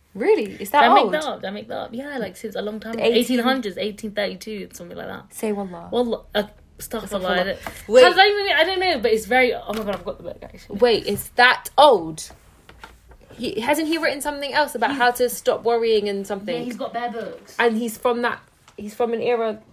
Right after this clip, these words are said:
Speaker 2: Yeah.
Speaker 1: He's not from modern
Speaker 2: Exactly.
Speaker 1: times.
Speaker 2: That's so interesting,
Speaker 1: Wow, that's
Speaker 2: isn't it?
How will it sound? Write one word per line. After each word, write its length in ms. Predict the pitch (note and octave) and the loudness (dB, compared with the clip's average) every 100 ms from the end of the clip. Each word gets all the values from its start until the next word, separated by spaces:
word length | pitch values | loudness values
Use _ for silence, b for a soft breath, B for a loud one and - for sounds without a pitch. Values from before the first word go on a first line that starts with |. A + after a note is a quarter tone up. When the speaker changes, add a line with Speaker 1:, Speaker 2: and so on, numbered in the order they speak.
| _ - | _ -20
Speaker 2:
Yeah. 180 | G3+ E3 F3+ _ _ _ - | -18 -18 -20 _ _ _ -12
Speaker 1:
He's 140 | G#3+ | -6
not 140 | A3+ - | -4 -2
from 140 | A#3 | -2
modern 200 | A#3 A#3 | 0 0
Speaker 2:
Exactly. 360 | B3+ D4 B3+ F3 | 4 6 6 2
Speaker 1:
times. 120 | F3+ | -2
Speaker 2:
That's 160 | D#4+ D#4+ | -4 -2
so 80 | F4+ | -4
interesting, 300 | D#4 E4+ A#3 | -4 0 4
Speaker 1:
Wow, 260 | C4+ D4+ | 6 6
that's 140 | D4 | 2
Speaker 2:
isn't 80 | |
it? 40 | C#4+ | 0